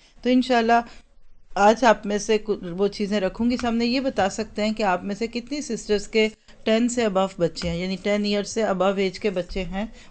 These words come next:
वो hand raise करें। और टेन से above जितने भी हैं, चाहे बीस पच्चीस साल के भी हैं, ठीक है। और एट से ऊपर किन के हैं?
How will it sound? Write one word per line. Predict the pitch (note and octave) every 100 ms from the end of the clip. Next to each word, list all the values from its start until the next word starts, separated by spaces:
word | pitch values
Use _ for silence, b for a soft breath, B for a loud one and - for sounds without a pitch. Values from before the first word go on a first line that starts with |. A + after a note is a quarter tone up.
| -
वो | G3+
hand | F#3+ E3
raise | D#3 D#3
करें। | D#3 D3+ D#3 - - b b b
और | G#3
टेन | G3+ A#3+ C4
से | C4
above | A#3+ A#3+
जितने | G#3 A3+ A#3 A3+
भी | G#3+
हैं, | G#3
चाहे | G#3
बीस | F#3+ G#3+ G#3
पच्चीस | G3 G3+ F#3+
साल | F3 E3
के | E3+ D#3
भी | D3+
हैं, | D3 D3 - _ _ _ _ _ _ _ -
ठीक | G#3 G3+ -
है। | E3 D#3+ b b -
और | F#3 F3+ F3+
एट | - G#3 G#3+
से | -
ऊपर | A#3+ - G#3+
किन | G#3+ G#3
के | G#3+
हैं? | G#3